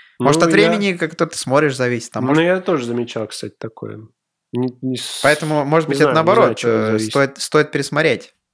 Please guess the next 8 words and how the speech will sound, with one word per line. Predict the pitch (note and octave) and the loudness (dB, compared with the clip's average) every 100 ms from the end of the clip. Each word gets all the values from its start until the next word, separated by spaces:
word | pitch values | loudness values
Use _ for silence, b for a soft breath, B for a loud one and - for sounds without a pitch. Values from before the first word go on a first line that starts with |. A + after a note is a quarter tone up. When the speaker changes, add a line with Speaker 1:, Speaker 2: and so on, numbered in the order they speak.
| _ _ _ _ _ _ | _ _ _ _ _ _
Speaker 2:
«Лост»? | A#2 D3+ | -2 2
Speaker 1:
Твой | C#3 D#3+ | 4 4
мозг | E3+ - | 2 0
понимает, | D#3+ E3+ G3 D3 - | -2 0 2 0 0
что | B2+ | 0
Speaker 2:
«Лост» | D#3 G#3 | 2 0
стоит | - D#3+ | 0 2
Speaker 1:
подзабуду-ка | C#3+ F#3+ | 2 2